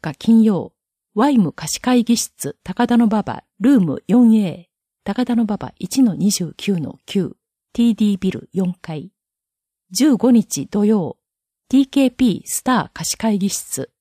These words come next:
四谷第二、四谷一の八の六、堀中ビル三階。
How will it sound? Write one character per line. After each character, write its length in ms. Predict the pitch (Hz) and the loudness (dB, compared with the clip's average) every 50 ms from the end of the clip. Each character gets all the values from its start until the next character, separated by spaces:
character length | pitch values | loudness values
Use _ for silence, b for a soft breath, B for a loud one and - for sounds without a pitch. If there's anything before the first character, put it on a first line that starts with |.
| _ _ - | _ _ -4
四 120 | 202 196 | -4 -2
谷 400 | - - - 247 254 233 214 - | -2 -2 0 2 2 2 0 0
第 260 | 180 214 214 208 196 | -2 0 0 0 0
二、 260 | 185 180 180 170 - _ _ _ _ _ _ _ _ _ _ | 0 0 -2 -2 -6 _ _ _ _ _ _ _ _ _ _
四 120 | - 196 208 | -6 -6 -6
谷 300 | - - 269 254 247 233 - | -4 -2 -2 -2 -2 -4 -6
一 220 | 196 - - - | -8 -4 0 2
の 100 | 262 226 | 2 2
八 280 | - - - - - 208 | 0 -4 -8 -4 0 0
の 120 | 196 156 | 0 0
六、 400 | - 120 127 - _ - 175 - - _ _ _ | -2 -8 -12 -16 _ -14 -14 -14 -14 _ _ _
堀 260 | _ _ - 202 233 233 | _ _ -4 -2 0 0
中 260 | 262 240 - 233 226 | 0 0 0 -2 -4
ビ 120 | - 190 | -4 -4
ル 140 | 180 - - | -6 -6 -8
三 320 | - - - 196 202 190 180 | -10 -6 -2 -2 0 0 -2
階。 280 | 175 165 151 - - | -2 -6 -8 -10 -12